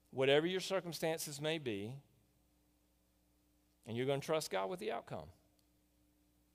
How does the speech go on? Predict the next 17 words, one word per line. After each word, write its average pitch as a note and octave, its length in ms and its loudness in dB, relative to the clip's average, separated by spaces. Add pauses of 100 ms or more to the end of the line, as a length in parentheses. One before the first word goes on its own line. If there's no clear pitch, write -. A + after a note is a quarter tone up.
(120)
It A#2 60 -8
ain't D#3 100 -4
complicated. G#2+ 500 -8 (220)
Now, A2+ 100 -4
here's C#3+ 180 -2
what D#3+ 100 8
I'm E3 80 6
gonna F#3 100 6
tell F#3+ 160 2
you. G#2 180 -2 (340)
This A#2+ 180 -2
is D#3 160 -4
the E3+ 80 2
deal, D#3+ 320 -2 (1120)
is A#2+ 200 0
that B2+ 160 2
faith D3+ 800 0